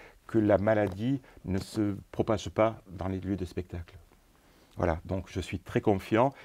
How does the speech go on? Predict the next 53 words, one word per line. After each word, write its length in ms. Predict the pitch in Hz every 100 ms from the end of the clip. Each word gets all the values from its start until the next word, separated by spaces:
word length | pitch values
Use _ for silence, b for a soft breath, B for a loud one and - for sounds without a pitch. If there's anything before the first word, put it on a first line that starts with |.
| B -
et 100 | 98
je 80 | 85
connais 260 | - 113
suffisamment 600 | 104 113 120 110 117 113
les 120 | 113 92
directeurs 420 | 101 101 - 98
de 60 |
spectacle 640 | 90 - 95 - 107 107 107 B B -
et 100 | 92
les, 140 | 95 -
et 80 | 101
les 100 | 95
directeurs 440 | 87 104 101 107
de 100 | 92
compagnie 540 | 90 107 95 101 120 131 - _
pour 220 | - 92
être 380 | 104 - - 92 B B
respectueux 560 | 82 101 - - 98 120
de 100 | 107
ces 180 | - 90
normes, 280 | 92 104 -
de 100 | 92
ces 140 | - 98
normes-là, 420 | 95 107 95 95
de 100 | 87
ces 160 | -
mesures-là. 480 | 95 92 104 95 90 B B B B
Et 100 | 120 101
je 80 |
sais 160 | 113 127
que 100 | 123
le 120 | 127
public 420 | 127 143 120 139 -
qui 80 | 120
est 120 | -
en 80 | 117
attente 320 | 113 123 107
depuis 260 | 92 101 110
un 120 | 113
an 100 | 117
de 100 | 101
retourner 460 | 113 127 117 120
aussi 320 | 117 107 - 117
voir 180 | 98
un 60 | 101
spectacle 520 | - 98 - 127 131 127 B B B -
respectera 640 | 101 - 107 - 101 110
les, 140 | 104 87
les 160 | 98
normes 280 | 98 107 113
qu'on 240 | - 98 101
imposera. 460 | 95 104 101 107
Donc, 180 | 95 87